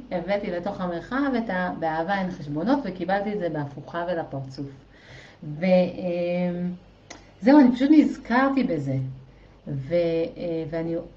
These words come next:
רוצה להביא את זה כאן מהמקום שאומר, כסף,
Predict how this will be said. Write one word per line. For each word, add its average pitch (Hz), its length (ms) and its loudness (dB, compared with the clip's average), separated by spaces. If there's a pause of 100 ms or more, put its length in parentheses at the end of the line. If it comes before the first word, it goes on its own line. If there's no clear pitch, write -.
(180)
רוצה 165 360 0
להביא 269 500 4
את 339 100 0
זה 226 140 -2
כאן 165 280 -4
מהמקום 247 720 2 (160)
שאומר, 185 920 4 (1300)
כסף, 262 680 0